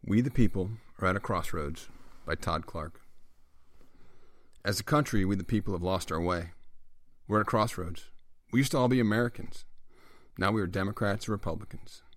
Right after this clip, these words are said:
Now it's a zero-sum game. What is good for one side must be bad for the other.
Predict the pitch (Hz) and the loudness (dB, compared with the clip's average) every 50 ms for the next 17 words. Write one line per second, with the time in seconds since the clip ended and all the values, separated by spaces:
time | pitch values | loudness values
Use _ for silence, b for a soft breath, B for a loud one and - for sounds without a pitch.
0 | - - - - - 101 107 113 117 117 - 123 107 113 123 127 123 107 - - | -20 -20 -14 -4 0 2 4 4 4 2 0 0 2 4 4 4 4 2 2 0
1 | 117 110 104 95 95 92 90 90 87 - - - - - - B B B B B | 0 2 2 2 2 0 0 -2 -4 -8 -14 -20 -20 -18 -18 B B B B B
2 | B B B B B B B - 107 95 92 - 131 123 113 - 113 107 107 107 | B B B B B B B 0 2 2 4 4 4 4 4 4 2 2 4 4
3 | 110 110 - - 98 90 92 98 98 98 - - 107 87 80 80 - 92 92 92 | 4 2 4 2 2 4 2 2 0 -2 -2 -4 -4 -4 -2 0 2 2 4 4
4 | - 104 - - 87 85 82 82 82 82 82 101 | 2 0 -2 -4 -2 -2 0 0 -2 -2 -4 -4